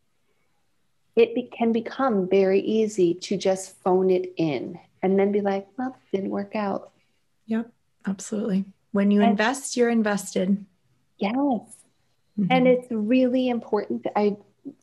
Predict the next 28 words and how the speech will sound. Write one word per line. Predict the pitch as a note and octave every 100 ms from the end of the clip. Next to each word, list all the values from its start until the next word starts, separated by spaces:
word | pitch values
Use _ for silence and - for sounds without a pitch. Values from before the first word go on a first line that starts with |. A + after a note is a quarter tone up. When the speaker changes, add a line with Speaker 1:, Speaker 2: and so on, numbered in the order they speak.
| -
Speaker 1:
you | A3
know, | G#3 G3+
somebody | A3+ A#3 B3
the | G#3+
other | G3+ G3
day | F3+ F#3
was | F3+ F3 F3+
like, | F3 F3 _ _ _ _ _ _ _ _ _ _ _ -
"Well, | B3+ B3 - -
this | B3 C4
is | B3+
a |
little | A3 A3+ A3
out | - G3+
of | G#3 G3
my, | F3+ F3 E3+ - - _ _ -
out | G3+
of | G#3+ G#3+
my | G3
price | F#3+ F3+ F3+
range." | E3+
And | E3+
I |
was | F3
like, | E3+ - _ _ _ -
"I | F#3
completely | F3+ G3+ F#3 - F#3 - E3+
understand. | E3 D#3+ - - -